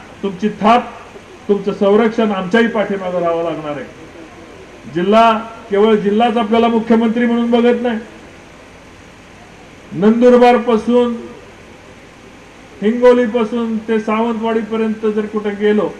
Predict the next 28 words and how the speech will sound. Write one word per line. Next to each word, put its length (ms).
आणि 160
आपण 380
विरोधी 380
पक्षात, 400
आपल्या 340
पक्षाचे 420
लोक 180
जरूर 340
म्हणतील, 340
पण 80
विरोधी 440
आणि 140
वैचारिक 540
लोकांच्या 460
जेव्हा 280
आपण 200
मिसळतो 520
त्यावेळेस 520
एकच 340
नाव 180
त्यांच्याकडून 480
पुढे 240
येतं 280
की 140
आदरणीय 540
ऋतुराज 340
बा-, 500
बाबा 280